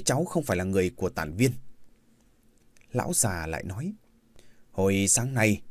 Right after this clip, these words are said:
lẫn trong dân chúng quan sát, ta thấy lúc cháu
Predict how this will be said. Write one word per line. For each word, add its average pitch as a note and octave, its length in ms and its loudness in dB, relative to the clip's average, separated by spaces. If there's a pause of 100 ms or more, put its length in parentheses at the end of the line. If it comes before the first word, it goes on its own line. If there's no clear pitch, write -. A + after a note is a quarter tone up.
(460)
lẫn A#2 280 2
trong A2+ 200 2
dân G2 160 2
chúng A2 180 -2
quan F#2 200 -2
sát, C#3 260 0 (520)
ta A2 140 4
thấy A#2+ 300 4 (200)
lúc G#3+ 220 2
cháu C3 300 2